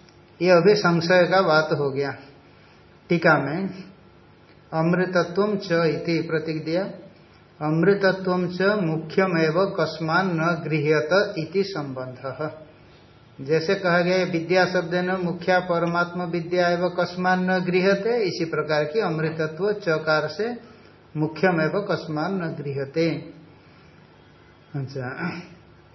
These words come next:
अभी, अ,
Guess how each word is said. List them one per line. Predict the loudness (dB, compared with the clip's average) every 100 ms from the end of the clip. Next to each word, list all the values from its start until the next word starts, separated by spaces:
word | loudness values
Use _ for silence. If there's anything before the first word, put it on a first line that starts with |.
| -2
अभी, | 2 4 4 2 -2 -4 -10 -18 -20 -20 -20 -20 -20 -20 -20 -20 -16
अ, | -14 -14 -16